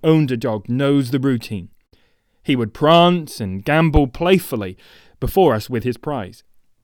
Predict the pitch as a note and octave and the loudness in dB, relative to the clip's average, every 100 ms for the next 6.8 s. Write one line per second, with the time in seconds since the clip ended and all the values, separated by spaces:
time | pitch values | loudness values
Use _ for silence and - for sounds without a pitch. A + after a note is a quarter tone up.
0 | _ A#2 C3+ D#3+ D3+ D3+ C#3 C3+ A#2+ - | _ -6 -2 0 0 0 0 -2 -4 -8
1 | C#3 A#2+ G2 A2 E3+ D#3+ D#3+ E3+ D#3+ D3 | -6 -6 -8 -2 2 4 4 2 0 0
2 | C#3+ A#2+ B2+ A#2 - A#2+ A2 G2 F2+ _ | -2 -2 -4 -4 -4 -6 -4 -6 -10 _
3 | _ _ _ _ - F3 D3 D3 C3 B2 | _ _ _ _ -4 -2 0 0 0 2
4 | A2+ - C#3 G#2+ F#2 - _ _ _ _ | 0 0 0 0 -6 -16 _ _ _ _
5 | _ _ _ _ _ B2+ B2 A2 - F3 | _ _ _ _ _ -6 -6 -6 -6 -4
6 | A2 - A#2 B2+ E4 D4+ G2 - | -4 -4 -4 -4 -8 -10 -12 -18